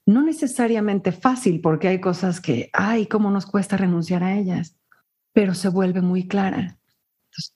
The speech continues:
sí, esto es lo que quiero, esto no hace sentido, pero es que me encanta, ¿no? O sea, yo lo que quiero es perder diez kilos,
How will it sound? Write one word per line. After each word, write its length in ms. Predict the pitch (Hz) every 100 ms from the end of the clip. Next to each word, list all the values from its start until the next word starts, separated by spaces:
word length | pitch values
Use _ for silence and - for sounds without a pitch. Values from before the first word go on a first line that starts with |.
| - _
sí, 180 | 247 240
esto 200 | 240 233
es 80 |
lo 100 | 208
que 120 | 202 175
quiero, 340 | 202 196 202 - - _ _ _ -
esto 320 | 226 - 208
no 120 | 185
hace 160 | 185 180
sentido, 440 | - - 180 -
pero 160 | 285 277
es 80 | 277
que 120 | 285
me 100 | 262
encanta, 440 | 262 262 277 254 - - -
¿no? 120 | 190
O 20 | 254
sea, 140 | 247
yo 160 | 214 269
lo 140 | 294
que 180 | 247 -
quiero 420 | 285 285 285 269
es 300 | 247 240 240 240 -
perder 340 | 202 190 220 226
diez 180 | 233 226
kilos, 300 | 240 190